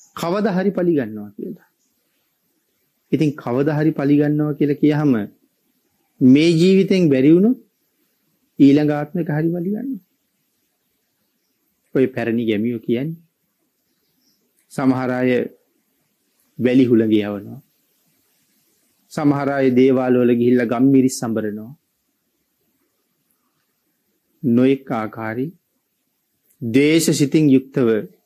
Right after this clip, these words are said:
සාප කර කර ඒ වැඩ කර. කවදා හරි විපාක දෙන්න පුළුවන්. ඒකට තියෙන ඉඩ කඩ ඉතාම වැඩි.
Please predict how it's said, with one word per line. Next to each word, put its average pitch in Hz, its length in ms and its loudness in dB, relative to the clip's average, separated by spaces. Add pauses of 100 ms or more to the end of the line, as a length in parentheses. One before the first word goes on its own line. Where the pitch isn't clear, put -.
(400)
සාප 156 420 -6
කර 196 240 -2
කර 185 160 -2
ඒ 143 140 2
වැඩ 135 200 -2
කර. - 160 -12 (2500)
කවදා 113 420 -6
හරි 113 120 -4
විපාක 110 360 -4
දෙන්න 113 280 -10
පුළුවන්. 135 340 -12 (1000)
ඒකට 147 280 0
තියෙන 147 180 4
ඉඩ 143 180 4
කඩ 143 220 -4
ඉතාම 143 340 -2
වැඩි. 135 300 -2